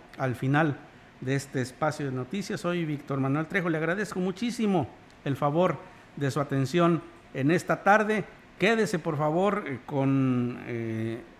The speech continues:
La Mensajera, porque viene la información deportiva en voz de mi compañero Roberto,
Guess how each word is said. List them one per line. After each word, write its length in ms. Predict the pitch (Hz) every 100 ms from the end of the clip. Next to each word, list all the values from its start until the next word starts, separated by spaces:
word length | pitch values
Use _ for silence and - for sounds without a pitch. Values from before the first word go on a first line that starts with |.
| - - - - -
La 200 | 139 135
Mensajera, 640 | 147 139 156 208 226 208
porque 260 | 170 143 131
viene 240 | 156 196
la 100 | 156
información 600 | 117 117 107 110 151 165
deportiva 520 | 160 151 131 180 185 165
en 80 |
voz 160 | 147 151
de 80 | 147
mi 80 | 120
compañero 480 | 113 110 120 147
Roberto, 540 | 117 120 151 143 147